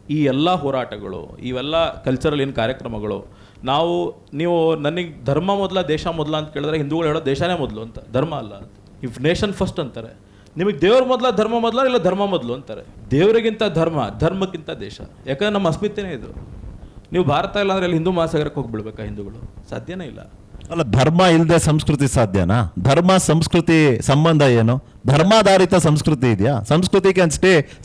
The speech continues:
Speaker 2: separate.
Speaker 1: ಅಲ್ಲ, ಧರ್ಮಾಧಾರಿತ ಸಂ-, ನೀವು ಅದಕ್ಕೆ ನೈನ್ಟೀನ್ ನೈಂಟಿ ಫೈವ್ ಅಲ್ಲಿ ಜಸ್ಟಿಸ್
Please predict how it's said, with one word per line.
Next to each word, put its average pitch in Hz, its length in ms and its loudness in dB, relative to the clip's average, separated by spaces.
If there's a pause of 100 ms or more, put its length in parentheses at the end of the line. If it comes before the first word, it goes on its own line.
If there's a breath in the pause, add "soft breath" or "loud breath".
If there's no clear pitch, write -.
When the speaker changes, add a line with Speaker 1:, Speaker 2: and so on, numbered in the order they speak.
(120)
Speaker 2:
separate. 175 440 2 (920)
Speaker 1:
ಅಲ್ಲ, 151 220 -2
ಧರ್ಮಾಧಾರಿತ 190 680 0
ಸಂ-, 139 340 -10
ನೀವು 165 180 -4
ಅದಕ್ಕೆ 147 720 -4 (260)
ನೈನ್ಟೀನ್ 180 320 -4
ನೈಂಟಿ 185 240 -4
ಫೈವ್ 165 260 -2
ಅಲ್ಲಿ 151 480 -6 (120)
ಜಸ್ಟಿಸ್ 147 560 -8